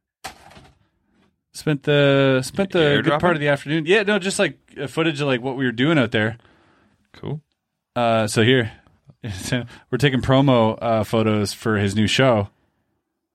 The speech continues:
Speaker 2: Holy.
Speaker 1: So he's got this heart. It's
Speaker 2: Oh
Speaker 1: fucking
Speaker 2: my God.
Speaker 1: crazy! It, it feels so real. And, like, uh, it's funny here, like, the skeleton, we, like, we, like,
Speaker 2: Oh.
Speaker 1: tie wrapped his mouth open 'cause I thought it'd be better, and then we gave, gave him a middle finger.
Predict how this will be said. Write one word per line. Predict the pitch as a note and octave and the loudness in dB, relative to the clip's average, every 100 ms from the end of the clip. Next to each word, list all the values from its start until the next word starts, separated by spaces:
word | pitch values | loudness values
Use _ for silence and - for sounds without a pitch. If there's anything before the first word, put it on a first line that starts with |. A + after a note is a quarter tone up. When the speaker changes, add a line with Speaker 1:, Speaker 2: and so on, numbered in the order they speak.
| _ | _
Speaker 2:
Holy. | - G2+ B2 A2 F2 F#2+ F2+ D#2 | -10 -6 -4 -6 -6 -6 -8 -10
Speaker 1:
So | - | -6
he's | A#2 | -2
got | B2 B2 | -2 -2
this | D3 | -8
heart. | - B2 | -8 -10
It's | B2 | -10
Speaker 2:
Oh | B2 | -6
Speaker 1:
fucking | C3+ C#3 A2 | -2 -2 -2
Speaker 2:
my | E2 | -6
God. | E2 - | -8 -6
Speaker 1:
crazy! | A#2 A#2+ B2 A2+ | -2 0 2 2
It, | A2+ A#2 A#2+ | 0 0 0
it | |
feels | G#2+ C#3+ | 0 0
so | C3+ | 2
real. | A#2+ A2 C#3+ - _ _ _ _ _ _ _ _ _ _ _ _ _ _ _ - | 2 2 0 -2 _ _ _ _ _ _ _ _ _ _ _ _ _ _ _ -4
And, | A#2+ A#2 | 0 2
like, | G#2+ | 2
uh, | C3+ A#2+ - - | 0 -4 -16 -8
it's | A#2 | -2
funny | C#3 A#2+ | 2 2
here, | A#2+ | 2
like, | A2+ G2+ | 2 0
the | G#2 | -4
skeleton, | - A#2+ A2 G#2+ A2 | -4 0 0 2 0
we, | |
like, | G2+ F#2+ - - - | 0 -2 -8 -20 -20
we, | - A#2 | -10 -6
like, | G2+ F#2+ - - | -6 -8 -18 -10
Speaker 2:
Oh. | G2+ F2+ F2 | -8 -8 -6
Speaker 1:
tie | - A#2 | 0 2
wrapped | A2+ A2 A2 | 4 2 0
his | F#2+ | 0
mouth | G2+ G#2 B2+ | 2 2 0
open | B2+ D3 | 0 -2
'cause | A#2+ | -6
I | G#2+ | -4
thought | G#2 | -2
it'd | G2 | -2
be | |
better, | F#2 G2+ A#2 D#3+ | 0 2 2 2
and | - | 0
then | G#2+ | 0
we | G#2+ | 0
gave, | A2 G#2 - | 0 -2 -4
gave | A2+ | -2
him | A2 | 2
a | |
middle | G#2 G#2 | 2 2
finger. | - G#2+ A#2 C#3 | 0 -2 0 -4